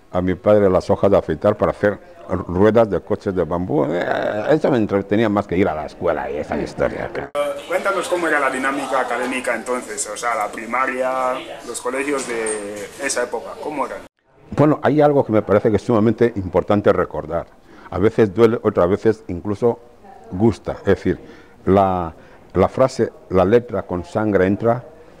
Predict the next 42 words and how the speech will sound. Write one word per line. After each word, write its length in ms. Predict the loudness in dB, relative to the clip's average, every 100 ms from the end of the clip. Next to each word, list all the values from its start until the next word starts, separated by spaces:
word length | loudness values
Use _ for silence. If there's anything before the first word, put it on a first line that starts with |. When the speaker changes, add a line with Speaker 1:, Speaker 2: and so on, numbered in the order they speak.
| -2
Speaker 1:
era 240 | 2 2 4
el 180 | 2 4
lema. 360 | 4 4 0 -8 -18 -20 -20 -20 -6
Yo 140 | -2
no 80 | 0
sé 160 | 0 0
si 140 | 4
lo 120 | 2
traían 420 | 2 0 2 2 2
todos 220 | 4 4
los 200 | 4 0
maestros 420 | -2 0 0 2
de 80 | 4
la 80 | 2
Escuela 320 | 2 2 2
Superior 500 | 0 0 4 4 4
Indígena, 540 | 0 0 0 0 -2
donde 240 | 0 0 0
salían 360 | -4 -10 -10 -10
los 160 | -12
maestros, 480 | -10 -8 -8 -10 -12
salían 340 | -12 -10 -10
los, 220 | -10 -12 -14 -20 -20 -18 -12
los, 340 | -10 -10 -2
los 180 | 0 2
administrativos, 760 | 2 2 2 2 2 4 2
salían 320 | 2 0 2 4
los 220 | 2 0
diplomados, 560 | -2 0 2 4 2
salía 320 | 2 2 2 2 -8 -6
la 80 | -2
gente 320 | 2 2 4
de 140 | 2 2
valor 340 | 2 4 4
del 200 | 2 -2
país, 420 | -2 -2 -2 -4 0
dentro 300 | 2 4 4
del 160 | 4
país, 380 | 0 -2 0 -2
hasta 220 | -4 -2 2
que 100 | 4
ya 240 | 4 2